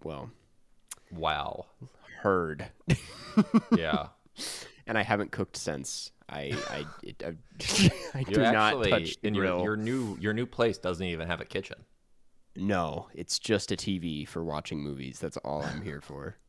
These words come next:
Speaker 1: Um, yeah. Anyway, uh,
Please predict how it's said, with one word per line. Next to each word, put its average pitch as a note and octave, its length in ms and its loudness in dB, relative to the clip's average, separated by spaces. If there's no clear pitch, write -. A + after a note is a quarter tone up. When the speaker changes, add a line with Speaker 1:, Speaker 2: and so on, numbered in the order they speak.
Speaker 1:
Um, E2 480 -6
yeah. D#2 380 -8
Anyway, D2 480 -6
uh, G2+ 800 4